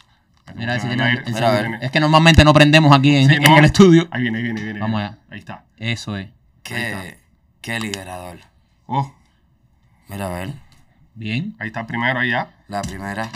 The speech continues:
Speaker 2: Bueno, yo
Speaker 3: ¿A quién le vas a dedicar esa página?
Speaker 2: Esta, esta, esta página va para, para, para Raúl y todos los comunistas del Comité Central, tú sabes, ahí. El pasaporte Osmani. He tenido el placer de quemar el pasaporte Osmani así, ahí está.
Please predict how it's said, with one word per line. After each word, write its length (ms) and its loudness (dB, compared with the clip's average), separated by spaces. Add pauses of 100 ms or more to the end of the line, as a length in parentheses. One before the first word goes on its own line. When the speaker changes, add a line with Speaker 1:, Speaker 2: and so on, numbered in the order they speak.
(260)
Speaker 2:
Bueno, 180 -6
yo 340 0 (580)
Speaker 3:
¿A 80 2
quién 140 2
le 60 2
vas 160 8
a 20 4
dedicar 240 2
esa 140 -4
página? 400 0
Speaker 2:
Esta, 160 -10
esta, 180 -6
esta 180 0
página 320 4
va 280 8
para, 340 6
para, 300 4
para 160 2
Raúl 280 0
y 40 -2
todos 140 4
los 60 2
comunistas 380 0
del 40 -10
Comité 260 -6
Central, 320 -10
tú 100 -14
sabes, 260 -14
ahí. 80 -20 (320)
El 80 -20
pasaporte 400 -10
Osmani. 280 -10 (640)
He 60 -12
tenido 200 -8
el 60 -12
placer 300 -10
de 100 -10
quemar 240 -8
el 60 -12
pasaporte 380 -12
Osmani 240 -12
así, 240 -20
ahí 60 -20
está. 160 -20